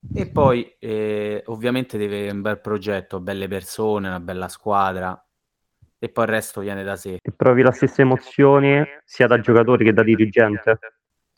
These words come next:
Speaker 1: Mm, da giocatore è un'altra cosa, però da dirigente quel pizzico, quando riesci a fare una squadra vincente, a vincere un torneo, a vincere una competizione, hai anche i meriti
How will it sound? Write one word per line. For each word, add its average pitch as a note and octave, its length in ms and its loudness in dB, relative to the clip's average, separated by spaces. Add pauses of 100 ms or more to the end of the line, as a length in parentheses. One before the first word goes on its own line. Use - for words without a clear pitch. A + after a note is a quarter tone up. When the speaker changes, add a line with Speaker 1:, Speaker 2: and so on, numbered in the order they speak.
Speaker 1:
Mm, G2+ 440 -10
da G2+ 180 -4
giocatore G#2+ 480 -4
è - 20 -2
un'altra G2 380 -6
cosa, F2+ 420 -8 (240)
però A2 220 -2
da A2+ 100 -2
dirigente A#2+ 640 -4
quel G#2 220 -6
pizzico, G#2+ 500 -8
quando A2+ 300 -4
riesci G#2+ 320 -6
a G#2 40 -6
fare G2 540 -6
una F#2+ 240 -10
squadra G#2+ 380 -4
vincente, F#2+ 760 -10
a E2+ 60 -12
vincere G#2 460 -10
un G#2 100 -8
torneo, G2+ 360 -8
a F#2 40 -12
vincere G#2 400 -10
una G#2 80 -8
competizione, G#2 1040 -6 (880)
hai B2+ 240 0
anche B2+ 280 -4
i A#2+ 40 -2
meriti G2+ 1000 -6